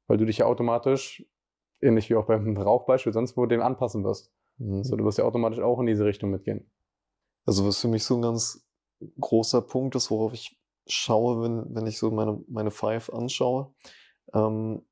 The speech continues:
Speaker 2: ist dieses Thema, was du gerade erzählt hast, so dieses gegenseitig Pushen. Ich glaube, das machen wir auch sehr stark.
Speaker 1: Mhm.
Speaker 2: Ähm, wir pushen uns ja schon sehr stark gegenseitig, um auch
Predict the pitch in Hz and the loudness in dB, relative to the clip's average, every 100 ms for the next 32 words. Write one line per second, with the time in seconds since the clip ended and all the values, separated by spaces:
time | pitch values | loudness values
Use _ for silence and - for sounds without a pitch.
0 | - - 117 - 113 101 117 110 104 113 | -10 -6 -4 2 2 2 0 0 2 2
1 | 110 107 107 - 107 107 107 107 101 - | 4 2 0 -2 -4 -2 -2 0 -2 -2
2 | - 113 107 107 104 - - 110 - 98 | 0 0 2 0 0 -8 -4 -4 -4 -8
3 | 95 - _ _ _ - 110 101 113 107 | -10 -20 _ _ _ 2 4 4 2 0
4 | 107 113 117 - 113 110 - 113 135 - | 2 2 0 -2 -2 -2 -2 0 0 -4
5 | - 110 101 117 113 113 113 104 104 - | -6 -2 0 2 0 0 -2 -4 -8 -10
6 | 104 - 113 120 113 107 - 117 110 110 | -10 -6 -4 -2 0 -2 0 -2 0 -2
7 | - 113 110 117 120 120 120 117 - 113 | 0 -2 0 -2 -2 0 0 0 -6 -4
8 | 113 113 110 - | -2 0 -2 -2